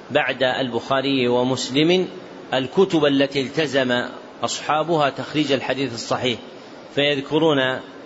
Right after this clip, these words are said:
صحيح ابن خزيمة وابن حبان ومستدرك الحاكم، ويرون فضل العزو إلى هذه الأصول لأن أصحابها اشترطوا الصحة فيما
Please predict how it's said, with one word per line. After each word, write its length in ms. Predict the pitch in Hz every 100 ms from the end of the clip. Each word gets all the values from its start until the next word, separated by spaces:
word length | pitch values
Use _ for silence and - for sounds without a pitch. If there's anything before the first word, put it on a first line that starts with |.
| -
صحيح 400 | - 123 135 -
ابن 200 | 123 117
خزيمة 560 | 113 113 123 139 147 131 107 - - - -
وابن 600 | 110 117 117 117 123 120 117
حبان 600 | 117 104 123 139 160 139 - - - -
ومستدرك 1200 | 117 117 117 113 - 151 135 - 147 139 131 - 127 127 127
الحاكم، 800 | 123 117 - 131 120 - 123 107 - - - - -
ويرون 640 | 131 143 160 170 143 131
فضل 500 | - - 170 156 147
العزو 420 | 135 117 143 131
إلى 200 | 131 127
هذه 640 | 123 123 139 123 117 117 - - - -
الأصول 840 | 123 131 135 135 147 147 139 170 160 -
لأن 640 | 117 139 147 139 123 123 101 - - - - - 107
أصحابها 840 | 113 - 143 143 131 139 151 151
اشترطوا 460 | 131 - 156 143 127
الصحة 600 | - 170 - 180 175 151
فيما 480 | 135 127 127 135